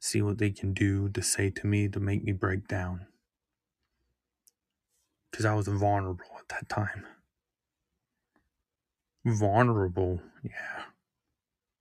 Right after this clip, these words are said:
And I couldn't go back there unless if I kept it a secret. And you can't keep things a secret.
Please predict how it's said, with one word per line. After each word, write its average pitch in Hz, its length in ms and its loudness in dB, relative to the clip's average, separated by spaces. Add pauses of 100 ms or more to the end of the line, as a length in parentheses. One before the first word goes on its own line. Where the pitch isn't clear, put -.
(1080)
And - 100 4
I 107 80 2
couldn't 107 340 2
go 98 200 0
back - 420 2
there 95 500 -2 (1160)
unless 104 280 0
if - 100 -14
I 98 60 2
kept - 320 -6
it 101 60 0
a 95 80 2
secret. - 720 -4 (2500)
And 127 100 10
you 127 60 8
can't 127 260 4
keep 120 240 4
things 127 260 4
a 107 60 6
secret. 107 540 2